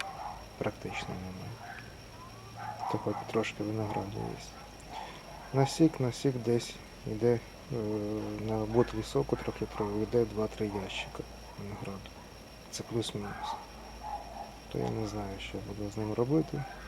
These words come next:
Щас покаже. Поки подумаю, на годиннику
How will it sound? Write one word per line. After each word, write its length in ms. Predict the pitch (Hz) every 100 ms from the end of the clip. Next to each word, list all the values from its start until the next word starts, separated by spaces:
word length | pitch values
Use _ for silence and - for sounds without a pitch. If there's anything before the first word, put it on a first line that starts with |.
| - - - - - - - - - - - - - - - - -
Щас 220 | - 107
покаже. 460 | - - - 98 - - - - - -
Поки 200 | - -
подумаю, 580 | 113 110 107 120 113 107 117 - - - -
на 60 | 107
годиннику 480 | 110 107 117 110 -